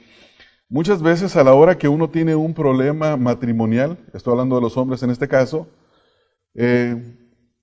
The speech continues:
de acuerdo al conocimiento que tenga de Dios, es la manera en la que él va a reaccionar. Y si no reacciona de acuerdo a un conocimiento apropiado de Dios, su reacción va a ser equivocada. Siempre va a ser equivocada.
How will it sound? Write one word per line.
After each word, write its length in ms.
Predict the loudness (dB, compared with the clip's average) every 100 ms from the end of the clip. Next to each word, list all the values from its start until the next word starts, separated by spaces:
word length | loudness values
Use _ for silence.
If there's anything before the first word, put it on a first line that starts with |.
| -4
de 160 | 2
acuerdo 340 | 2 6 6 6
al 120 | 4
conocimiento 680 | 0 0 -2 -2 0 -2 -4
que 120 | -4
tenga 440 | 0 0 2 2
de 140 | 2 2
Dios, 400 | 0 0 -4 -2
es 180 | -2 0
la 100 | 0
manera 320 | 0 0 -2
en 80 | -4
la 120 | -6
que 200 | -4 -4
él 140 | -2
va 80 | -4
a 20 |
reaccionar. 500 | -4 -4 -6 -12 -12 -16 _ _ _ _ _ _ _ _ _ _ _ _ _ _ _
Y 140 | -2
si 160 | 0 2
no 160 | 4
reacciona 600 | 4 2 0 -2 0 0 2
de 100 | 2
acuerdo 580 | 2 4 4 4 2
a 80 | 4
un 180 | 2 2
conocimiento 840 | -2 -4 -4 -2 -2 -2 0 0
apropiado 800 | 2 0 0 -4 -2 2 2 2
de 120 | 0 0
Dios, 420 | 0 0 -4 -14 _ _ _ _ _
su 180 | -2
reacción 480 | 0 0 -2 -4 -2
va 60 | -2
a 20 |
ser 180 | -2 -4
equivocada. 520 | -4 -8 -10 -12 -14 _ _ _ _ _ _ _ _ _ _
Siempre 480 | -4 0 0 2
va 80 | 0
a 40 | 0
ser 160 | -4
equivocada. 540 | -8 -10 -14 -16 -20